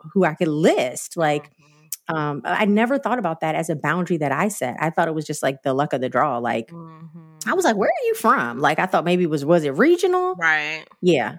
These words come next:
Speaker 1: but it's just how we, what we're doing, whether we're being conscious of it or not. That was an unconscious boundary for me.
Speaker 2: Right, and that's that sifting process. Like,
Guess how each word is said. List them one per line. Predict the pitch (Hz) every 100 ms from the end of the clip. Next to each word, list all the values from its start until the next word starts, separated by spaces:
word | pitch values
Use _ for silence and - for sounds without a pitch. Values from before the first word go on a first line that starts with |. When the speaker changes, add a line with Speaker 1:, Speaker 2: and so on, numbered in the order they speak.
| -
Speaker 1:
but | 175 175
it's | -
just | 190
how | - 185
we, | 175 190 190 190 185 190 _ 196 - _ _ _ _ _ _ -
what | 185 226
we're | 262 233
doing, | 233 311 127 139
whether | 165 180
we're | 175
being | 165 180 170
conscious | 185 175 190 165 156
of | 143
it | 139
or | 120
not. | 123 110
That | 165 208
was | 175
an | -
unconscious | 180 175 - 143 135 123
boundary | - 135 131 113
for | - -
me. | - - 175
Speaker 2:
Right, | 185 254 262 180
and | 185
that's | 208 -
that | 240 226
sifting | - 233 - 214 208
process. | - 175 180 160 143 - 170
Like, | 175 170 165